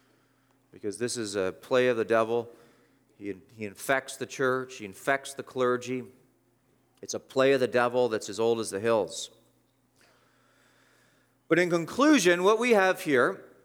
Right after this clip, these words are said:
as I sum up the text, if I want to just sum it up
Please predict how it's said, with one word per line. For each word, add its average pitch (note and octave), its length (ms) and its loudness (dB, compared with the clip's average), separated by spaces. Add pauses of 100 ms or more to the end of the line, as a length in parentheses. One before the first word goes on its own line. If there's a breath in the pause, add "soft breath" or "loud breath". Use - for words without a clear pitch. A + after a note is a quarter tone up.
(800)
as C3 120 -4
I C3+ 80 2
sum G3 280 2
up F#3+ 200 4
the F3 80 -4
text, C3+ 400 -2
if C3+ 100 -10
I C3+ 60 -2
want D3+ 160 0
to D3 40 0
just C#3 260 0
sum G3+ 280 2
it G3 80 2
up - 540 -2